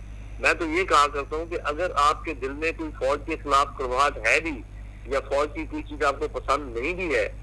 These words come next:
तो आपको मौका माल देखना चाहिए, कब उसका इजहार करना है, कब उसका इजहार नहीं करना है,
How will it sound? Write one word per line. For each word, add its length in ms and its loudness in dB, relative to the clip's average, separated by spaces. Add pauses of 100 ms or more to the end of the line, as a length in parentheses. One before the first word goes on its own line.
(340)
तो 60 2 (120)
आपको 800 4 (300)
मौका 300 2
माल 260 0
देखना 380 -4
चाहिए, 480 -2
कब 300 0
उसका 260 -2
इजहार 300 2
करना 300 -4
है, 60 2
कब 200 -4
उसका 220 -2
इजहार 300 4
नहीं 120 -8
करना 280 0
है, 80 2